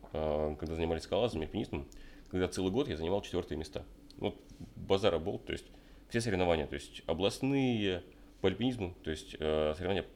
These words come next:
по скалолазанию в календаре, всегда четвертые. То есть ездил, где-то запись, я ездил <laughs> в другой регион, в Кемеровскую область, там выступал на болдеринге.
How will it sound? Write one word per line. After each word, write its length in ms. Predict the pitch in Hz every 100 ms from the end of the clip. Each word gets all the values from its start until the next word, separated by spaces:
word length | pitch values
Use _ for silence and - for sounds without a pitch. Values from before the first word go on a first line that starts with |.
| -
по 120 | 90
скалолазанию 500 | - 85 117 117 95
в 60 | -
календаре, 420 | 87 87 82 - - - - - - -
всегда 180 | - 101
четвертые. 460 | - 90 80 - - -
То 60 | -
есть 220 | - -
ездил, 260 | 87 85 80
где-то 240 | 87 82
запись, 260 | 104 113 80
я 100 | 82
ездил 240 | 82 80 - -
<laughs> 220 | 135 135 107
в 100 | 92
другой 240 | 95 92
регион, 380 | 90 101 135 131 - -
в 40 | -
Кемеровскую 380 | 90 82 - 80
область, 240 | 80 - - - - - -
там 220 | 90 85
выступал 260 | - 90
на 80 | 87
болдеринге. 400 | 98 117 87 78